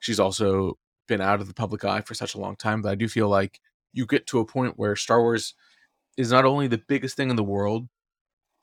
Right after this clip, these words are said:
when you are married to, to someone, but then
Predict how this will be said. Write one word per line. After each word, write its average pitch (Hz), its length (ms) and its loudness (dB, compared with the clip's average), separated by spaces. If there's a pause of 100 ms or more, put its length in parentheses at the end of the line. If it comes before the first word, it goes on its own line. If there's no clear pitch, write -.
(540)
when 117 220 2
you 107 200 4
are 98 180 6
married 117 520 0 (320)
to, 107 360 0
to 117 100 -8
someone, 98 400 -6
but 113 180 -2
then 107 280 2